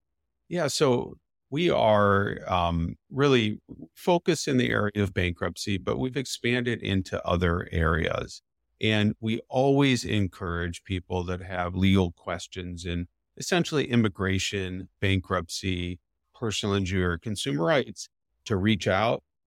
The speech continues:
Um, we have a free consultation. We're happy to meet with anybody and address their, their concerns. And then once we have an opportunity to meet with our clients, we'll set up a, a strategy planning,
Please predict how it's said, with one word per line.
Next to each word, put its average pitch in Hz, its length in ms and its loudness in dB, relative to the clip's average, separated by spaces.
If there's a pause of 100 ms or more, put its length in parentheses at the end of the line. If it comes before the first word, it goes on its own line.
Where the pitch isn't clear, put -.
(220)
Um, 92 460 0
we 101 160 0
have 95 580 2
a 92 80 -4
free 101 380 -2
consultation. 98 1120 -4
We're 87 240 -4
happy 107 720 -4
to 87 280 -2 (260)
meet 117 220 2
with 104 160 -2
anybody 123 640 2
and 98 80 -2
address 95 500 -2
their, 90 420 -4
their 90 280 -8
concerns. 127 640 -6 (340)
And 127 200 2
then 135 240 2
once 156 320 0
we 139 140 0
have 113 220 0
an 107 120 0
opportunity 101 500 -6
to 95 60 -4
meet 98 180 2
with 101 160 -4
our 95 100 0
clients, 147 680 -6 (320)
we'll 107 200 -2
set 110 280 0
up 104 300 2
a, 87 460 0 (320)
a 85 40 -12
strategy 107 720 -2
planning, 110 760 -4